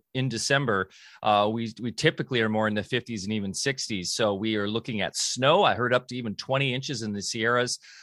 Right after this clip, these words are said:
Uh, exciting for us skier, snowboarder, uh, aficionados. So, uh, very excited, um, about, uh, winter, actually. I, one of my favorite times of the year. Get to buckle down, read some books, go skiing,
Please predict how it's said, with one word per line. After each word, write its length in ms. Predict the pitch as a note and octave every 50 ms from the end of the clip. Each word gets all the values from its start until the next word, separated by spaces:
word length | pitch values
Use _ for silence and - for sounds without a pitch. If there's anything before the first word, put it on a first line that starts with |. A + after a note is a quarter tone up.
| - -
Uh, 200 | G#2 G2+ G2+ G#2 G#2
exciting 500 | A2+ - - - - B2+ C#3 C#3+ C3+ C3+
for 160 | - C#3+ C3
us 220 | B2 A#2 - -
skier, 400 | - C#3+ C3+ C3+ C3 B2+ B2 A#2+
snowboarder, 800 | A#2 - - - B2+ B2+ C3 B2 A#2+ A#2+ A#2+ A#2 A#2 A2+ A2 G#2+ - - - - - - -
uh, 280 | - G#2+ G#2 G#2 G#2 F2+
aficionados. 920 | F#2+ - - C#3 C3 C3+ - C3 A#2 A#2 A2+ A2+ A2 A2+ A2 A2 G#2+ - -
So, 260 | B2 A2 G#2 G2 - - - - - -
uh, 140 | - G#2+ G#2
very 220 | G#2 C3+ F3+ G#3
excited, 580 | F#3+ C#3 - - D#3 C#3+ C#3+ C#3+ D3 C#3+ C#3 - - -
um, 460 | B2+ B2 A#2+ A#2 A#2 A#2 A#2+ A#2+ - - _
about, 460 | - A#2+ F#2+ B2 A#2+ A#2+ A#2+ A2+ -
uh, 300 | C3 A2+ G#2+ G#2+ G#2+ G#2 G2 -
winter, 440 | A#2+ B2 A#2 B2+ B2+ - B2 A2 G#2
actually. 440 | G2+ G2+ G2+ - - A2 G#2 G#2 G2+
I, 100 | G#2 G#2+
one 220 | - F2 A2+ A2+
of 60 | A#2
my 140 | B2 A2 F#2
favorite 380 | - - A#2+ A2+ A2 G#2+ - -
times 240 | - A2 G#2 G2+
of 60 | F#2+ F2+
the 80 | F#2
year. 420 | F#2+ A2 B2 C3+ C3 B2+ B2 A#2+ - - - - - _ -
Get 80 | A#2
to 80 | G2+ F#2
buckle 340 | E2 - A#2+ - - A#2+ G2+
down, 320 | G#2+ A#2 A2+ A2+ A#2+ A#2
read 220 | G#2 A2 A#2+ A2
some 160 | - - G#2 F#2
books, 320 | D#2 A#2+ B2 A#2+ - -
go 160 | - B2 A2+
skiing, 560 | A2 - - - B2 A#2 A#2 A#2 A2+ A2+ A2